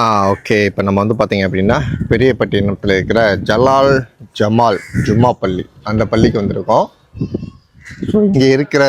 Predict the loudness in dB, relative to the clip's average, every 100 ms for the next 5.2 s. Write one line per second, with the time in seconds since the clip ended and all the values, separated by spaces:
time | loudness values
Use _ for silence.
0 | 2 2 2 0 -2 2 2 4 2 4
1 | 4 2 2 0 -2 0 -2 -2 -2 0
2 | 0 -2 -10 -18 -20 _ -2 0 0 0
3 | 0 0 0 -2 -2 -2 -2 -6 _ _
4 | _ 0 2 0 0 0 0 0 -2 -2
5 | -2 -4